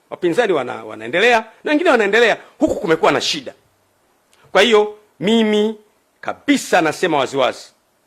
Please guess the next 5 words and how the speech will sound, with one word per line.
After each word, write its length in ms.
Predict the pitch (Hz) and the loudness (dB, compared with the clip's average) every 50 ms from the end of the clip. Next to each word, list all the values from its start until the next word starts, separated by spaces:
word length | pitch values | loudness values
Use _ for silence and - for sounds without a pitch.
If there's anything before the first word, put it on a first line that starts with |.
| _ _ _ _ _ _ _ _ _ | _ _ _ _ _ _ _ _ _
kwamba 480 | - 175 180 180 170 165 165 165 156 - - _ _ _ _ - | 2 2 2 4 2 2 2 2 0 -2 -10 _ _ _ _ -4
makanisa 1040 | 156 156 151 - - 170 165 160 180 226 269 - - - - 240 214 226 226 220 - _ _ _ _ _ _ _ _ _ | -2 -2 -2 0 -2 0 0 2 2 2 0 0 0 0 2 2 4 2 0 -6 -14 _ _ _ _ _ _ _ _ _
hayajafunguliwa 920 | - - 147 156 156 151 165 156 151 - 175 180 165 180 175 185 180 151 | -8 -4 0 0 0 2 0 0 0 -2 -6 -4 -4 -4 -2 -2 -2 -2
mpaka 300 | 131 - 151 - - 131 | -2 -4 -6 -4 -2 -2
leo. 540 | 139 156 185 220 240 247 240 240 226 233 | 0 2 4 4 6 6 6 4 4 2